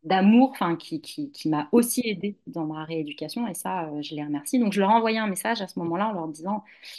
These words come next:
voilà, je vais revenir au mois de mai, vous avez eu, euh,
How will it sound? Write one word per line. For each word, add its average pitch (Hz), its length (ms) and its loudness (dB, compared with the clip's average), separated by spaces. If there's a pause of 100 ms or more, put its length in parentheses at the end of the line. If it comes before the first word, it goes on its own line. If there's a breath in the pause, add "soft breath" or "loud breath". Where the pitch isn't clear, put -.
(300 loud breath)
voilà, 185 300 4
je 165 100 -4
vais 170 80 2
revenir 180 320 0
au 202 60 0
mois 175 160 0
de 151 500 0
mai, 165 340 2 (140)
vous 170 120 -14
avez 160 200 -4
eu, 175 200 -4
euh, 160 120 -2